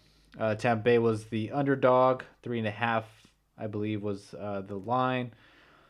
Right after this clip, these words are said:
Tom Brady looked great, won his seventh championship here. Uh, he had three touchdowns, just,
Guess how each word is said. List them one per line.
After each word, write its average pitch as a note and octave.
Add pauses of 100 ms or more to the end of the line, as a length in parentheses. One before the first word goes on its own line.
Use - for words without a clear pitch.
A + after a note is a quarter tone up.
(200)
Tom C3
Brady C3
looked A#2+
great, C#3+ (100)
won B2+
his A2+
seventh B2+ (340)
championship C3+
here. C#3 (380)
Uh, A2
he A#2
had A2
three B2
touchdowns, A#2+
just, -